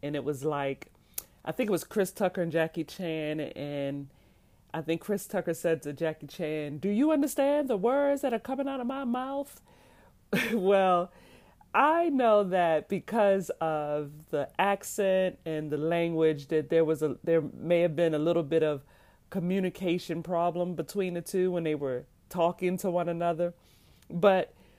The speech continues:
what I'm talking about today is not really based off of language barrier, meaning like a foreign language or,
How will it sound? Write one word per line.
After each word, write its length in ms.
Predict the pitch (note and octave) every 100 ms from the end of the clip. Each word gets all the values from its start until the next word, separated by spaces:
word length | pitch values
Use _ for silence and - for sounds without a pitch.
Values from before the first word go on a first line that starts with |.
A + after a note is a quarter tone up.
| _ -
what 260 | E3+ A3
I'm 180 | C4+ G4
talking 340 | - C#4+ A#3+
about 280 | G#3+ G3 F#3+
today 720 | - F3+ D#3+ F3 D3 C3 C3+ - _ _ _ -
is 220 | F3+ E3
not 300 | G#3 C4+ D#4+
really 240 | C4 A#3
based 500 | F#3+ D3 F3 F#3 - -
off 340 | D#3+ D#3+ D#3+ - -
of 460 | D3 C#3 C3+ C#3 - _ _ _ -
language 680 | E3+ E3 F3+ F3+ E3+ C#3 C3
barrier, 360 | C#3+ B2 B2
meaning 400 | D3 D#3 D3+ C#3+
like 200 | C#3+ C#3+
a 40 | C3
foreign 440 | - E3+ D#3+ D#3
language 600 | D3+ D3 C#3 C#3 C#3 - -
or, 460 | C3+ C3 C3 B2+